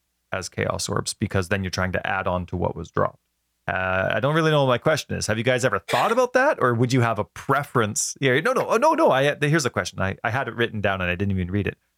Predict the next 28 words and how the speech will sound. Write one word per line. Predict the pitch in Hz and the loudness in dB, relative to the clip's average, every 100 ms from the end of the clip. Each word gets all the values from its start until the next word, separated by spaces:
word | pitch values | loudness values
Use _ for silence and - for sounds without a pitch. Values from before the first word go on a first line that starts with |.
| _ _ - | _ _ -2
What | 151 | 0
would | 226 | 0
you | - | -2
prefer? | 156 - - - _ _ _ _ - | -2 0 -2 -4 _ _ _ _ 0
Would | 110 | 0
you | 147 | 2
prefer | 143 - 131 127 120 113 - _ _ _ _ | 0 0 0 2 2 0 -6 _ _ _ _
tons | - 110 120 127 113 | -6 -2 -2 0 2
of | 110 95 90 _ _ _ _ _ - | 2 0 -6 _ _ _ _ _ -8
currency | - 107 110 120 - 139 160 165 - | -2 0 0 -2 -2 -2 -2 -6 -2
to | 110 | 0
re-roll | 104 104 101 101 92 | 2 2 2 2 2
a | |
rare | 85 87 90 92 | 0 0 0 0
base | 87 101 - | 0 -2 0
type, | 147 175 - - | 0 0 -4 -2
or | 98 95 | 0 0
would | 92 95 90 | 0 0 0
you, | 95 95 95 92 92 _ _ _ - | -2 0 0 -2 -4 _ _ _ -2
rare | 113 101 | 0 2
as | 98 90 | 0 0
in, | 98 82 80 85 | -2 -2 -8 -4
like, | 87 - _ - | -4 -4 _ -4
uncommon, | 85 82 92 85 82 92 _ _ _ _ - | -4 -4 -4 -4 -6 -10 _ _ _ _ -2
or | 117 | 2
would | 110 110 | 2 2
you | 110 | 0
prefer | - 117 - 113 | -2 -2 0 0